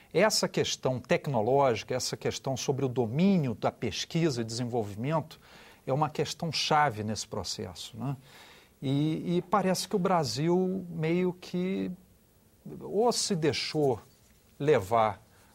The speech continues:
para um caminho de inanição nessa área da, do desenvolvimento tecnológico, ou não soube, por inocência ou por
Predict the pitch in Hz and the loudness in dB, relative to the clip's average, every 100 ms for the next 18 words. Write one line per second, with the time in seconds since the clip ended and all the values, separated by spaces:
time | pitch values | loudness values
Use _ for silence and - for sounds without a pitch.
0 | _ 135 123 - 113 110 113 110 104 120 | _ -6 -4 0 0 -2 -6 -6 -8 -6
1 | 110 107 123 143 123 - - 147 175 - | -6 -2 0 2 0 -2 0 0 0 -4
2 | _ _ - 120 101 - 107 120 143 113 | _ _ -8 -6 -4 0 4 4 2 -2
3 | 104 95 92 - - 104 120 110 123 107 | -4 -6 -10 -14 -10 -6 -4 -2 -4 -4
4 | 104 104 - 120 143 151 151 190 196 - | -6 -6 -4 -6 -2 0 4 4 2 -6
5 | - - - - - - - _ _ _ | -18 -20 -20 -20 -20 -20 -20 _ _ _
6 | 294 247 262 277 277 - 269 247 - - | 6 8 8 6 0 -2 2 4 2 4
7 | 185 190 175 202 202 202 - _ _ _ | 6 6 4 2 0 -4 -16 _ _ _
8 | _ _ - 147 139 113 - - 160 190 | _ _ -6 -4 -2 -2 -2 0 2 2
9 | - 127 107 - 113 104 95 - - | 0 0 -2 0 0 0 -4 -12 -20